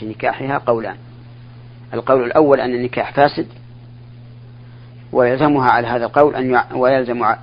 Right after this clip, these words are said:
ويلزم على هذا القول أن يعاد العقد من جديد. والقول الثاني أن النكاح ليس بفاسد بل هو صحيح، فإن احتاطت وأعادت العقد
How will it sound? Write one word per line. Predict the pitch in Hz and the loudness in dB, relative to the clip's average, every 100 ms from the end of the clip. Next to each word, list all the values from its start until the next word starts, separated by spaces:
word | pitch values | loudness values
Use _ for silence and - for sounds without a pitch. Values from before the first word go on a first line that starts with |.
| - | -6
ويلزم | 120 143 160 123 120 | 4 8 8 4 -4
على | 107 113 113 | -2 -2 -2
هذا | 110 131 139 | 0 2 2
القول | 127 143 156 | 0 0 0
أن | - 131 120 | -4 -6 2
يعاد | 120 147 | 4 4
العقد | 131 123 151 127 | 2 0 -2 -2
من | 123 | -6
جديد. | 117 110 - - - - - - - - - - - - - - - - - - - | -6 -10 -14 -20 -20 -20 -20 -20 -20 -20 -20 -20 -20 -20 -20 -20 -20 -20 -20 -20 -6
والقول | 139 123 156 147 | -2 6 6 6
الثاني | - 143 143 | 4 2 4
أن | 131 | 0
النكاح | 120 123 123 104 | -2 -2 -2 -2
ليس | 123 123 | -2 -4
بفاسد | 117 120 117 - - - - - - - - - - | -10 -4 -4 -4 -10 -12 -20 -20 -20 -20 -20 -20 -2
بل | 131 | -2
هو | 123 117 | 0 -2
صحيح، | - 101 143 139 - - - - - - - - - - - - | -6 -4 -4 -4 -8 -20 -20 -20 -20 -20 -20 -20 -20 -20 -20 -4
فإن | - 175 165 | 0 4 2
احتاطت | - - 143 123 107 - - | 2 4 4 4 0 -8 -8
وأعادت | 98 113 113 143 127 120 | -4 -2 2 2 0 -6
العقد | 117 - 110 135 | -10 -4 -2 -2